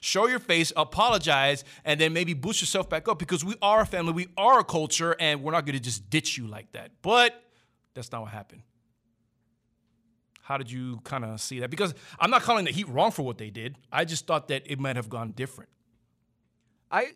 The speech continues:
Speaker 2: I can't dis-, I can't disagree with what you're saying because you're bringing up a great point. I never even thought about the whole community service thing. Um, I, I,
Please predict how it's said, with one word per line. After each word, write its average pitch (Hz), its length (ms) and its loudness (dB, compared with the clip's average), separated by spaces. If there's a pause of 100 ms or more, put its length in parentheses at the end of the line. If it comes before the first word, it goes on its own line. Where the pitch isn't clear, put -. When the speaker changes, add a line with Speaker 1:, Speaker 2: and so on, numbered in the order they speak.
(140)
Speaker 2:
I 220 300 -4 (280)
can't 233 280 -4
dis-, 208 260 -8
I 170 100 -2
can't 220 380 -8
disagree 190 400 -10
with 190 140 -4
what 147 160 -6
you're 160 120 -6
saying 202 320 -8
because 131 220 -6
you're 151 60 -4
bringing 170 320 -4
up 170 140 -2
a 156 80 -6
great 143 320 -6
point. 190 320 -8
I 127 100 -2
never 156 240 -2
even 156 180 -2
thought 160 140 0
about 147 180 -2
the 135 80 -6
whole 147 140 -4
community 147 460 -8
service 151 340 -10
thing. 117 320 -10 (400)
Um, 110 680 -4 (320)
I, 156 80 -4 (160)
I, 180 160 0